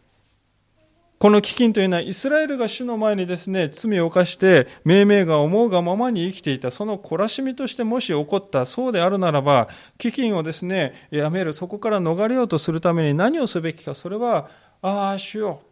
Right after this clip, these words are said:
と言ってですね、主の前に出て悔い改めるということだと思うんですが、この家族が選んだことはですね、よりによってモアブに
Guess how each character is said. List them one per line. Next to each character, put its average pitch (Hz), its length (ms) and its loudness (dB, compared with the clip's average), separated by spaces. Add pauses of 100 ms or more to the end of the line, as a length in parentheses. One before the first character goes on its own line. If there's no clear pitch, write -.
(1040)
と 156 60 -2
言 147 100 2
っ - 40 -14
て 147 140 -8
で 143 60 -4
す 147 140 -8
ね、 143 60 -2
主 - 180 -6
の 196 100 0
前 185 220 0
に 143 100 -2
出 180 140 -4
て 139 340 -2 (320)
悔 151 260 0
い 151 160 2
改 170 140 -2
め 208 100 0
る 208 140 0
と - 300 -6
い 139 60 4
う 139 40 2
こ 170 120 -8
と 170 100 -2
だ 127 120 -2
と 131 120 -6
思 151 160 -4
う - 20 -2
ん 127 40 -4
で 113 100 -6
す 120 120 -14
が、 110 120 -14 (680)
こ 214 120 2
の 226 80 2
家 240 160 0
族 240 200 -4
が 185 140 6
選 214 140 2
ん - 20 0
だ 208 80 0
こ 180 140 -4
と 190 80 2
は 165 60 4
で 143 100 0
す - 80 -14
ね、 127 300 -2 (960)
よ 151 140 2
り 240 60 0
に 269 100 0
よ 269 100 -4
っ 240 40 -10
て 190 380 -10 (480)
モ 285 300 -2
ア - 20 0
ブ 226 160 -2
に 220 280 0